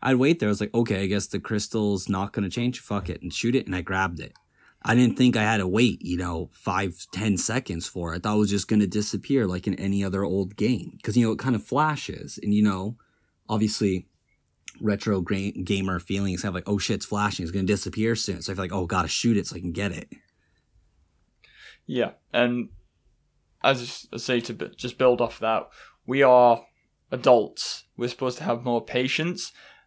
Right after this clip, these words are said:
Speaker 2: I guarantee you that most people who played that probably never knew that those crystals changed color because, as you said, you gotta wait a hell of a long time. It flashes. People are just gonna go for the first one,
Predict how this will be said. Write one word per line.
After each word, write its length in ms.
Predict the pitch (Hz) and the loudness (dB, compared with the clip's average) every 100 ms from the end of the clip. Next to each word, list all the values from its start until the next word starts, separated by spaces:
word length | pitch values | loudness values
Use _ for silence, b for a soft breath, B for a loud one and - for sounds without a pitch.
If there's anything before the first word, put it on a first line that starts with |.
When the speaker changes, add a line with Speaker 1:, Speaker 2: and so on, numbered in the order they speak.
| B _ _ 135 | B _ _ 4
Speaker 2:
I 180 | 147 | 6
guarantee 480 | 135 127 127 123 135 | 6 2 0 -2 -2
you 200 | 127 123 | 0 2
that 120 | 117 87 | 0 -2
most 420 | 120 127 127 - | -2 -2 -2 -4
people 320 | 120 117 117 | -6 -4 -4
who 140 | 120 | -4
played 340 | 113 131 131 120 | -4 0 0 2
that 240 | 107 - | 0 -2
probably 520 | - 131 123 117 117 | 0 0 0 -4 -4
never 800 | 110 110 120 131 123 120 117 110 _ _ _ _ - | -4 -8 -2 2 4 4 2 0 _ _ _ _ -8
knew 340 | 120 131 135 | -4 0 2
that 160 | 120 98 | 2 0
those 200 | 107 110 | 0 -2
crystals 420 | - 120 - 117 - | -2 -4 -2 -6 -4
changed 380 | 120 110 - | -4 -4 -4
color 300 | - 165 123 | 2 4 4
because, 280 | 98 117 - | 0 -6 -6
as 180 | 113 113 | -4 -4
you 80 | 110 | -8
said, 400 | - 143 131 160 | -2 2 0 -2
you 80 | 113 | -6
gotta 180 | 113 110 | -4 -2
wait 340 | 113 117 - B B B B | -2 -2 -6 B B B B
a 60 | - | -10
hell 280 | - 143 147 | 0 4 4
of 80 | |
a 40 | 131 | 4
long 240 | 127 113 | 0 -2
time. 460 | - 131 127 123 123 | -2 0 0 0 -4
It 180 | - - | -4 -4
flashes. 840 | - - 131 147 - 127 120 117 - B B | -6 0 2 2 0 -2 -2 -6 -12 B B
People 280 | - 143 143 | -8 -4 -4
are 60 | 127 | -4
just 180 | 127 | -6
gonna 180 | 143 127 | -4 -2
go 180 | 127 127 | 2 2
for 120 | - | 2
the 80 | - | -8
first 420 | - 120 110 - | -2 0 0 0
one, 460 | 143 151 127 123 | 4 6 4 0